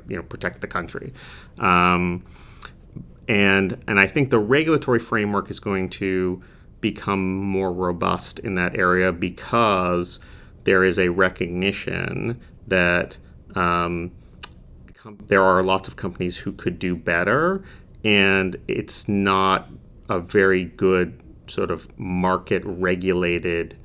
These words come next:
uh, behavior issue. And so if you just leave it to the market,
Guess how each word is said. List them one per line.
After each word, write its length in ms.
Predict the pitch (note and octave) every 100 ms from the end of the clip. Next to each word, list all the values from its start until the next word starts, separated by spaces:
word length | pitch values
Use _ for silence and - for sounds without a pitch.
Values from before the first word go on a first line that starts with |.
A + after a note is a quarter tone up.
| - - - - -
uh, 600 | E2+ E2 E2 E2 E2+ E2+ - - - -
behavior 440 | F#2+ G2 F#2 F2+
issue. 360 | F2+ - - -
And 160 | G2 F2+
so 160 | G2 F2
if 140 | E2+
you 100 | F#2+
just 240 | F2+ G2+
leave 220 | G#2 A2 G#2+
it 60 |
to 60 | -
the 100 | G2
market, 720 | B2 C#3 C3+ C3 G2+ F#2 F#2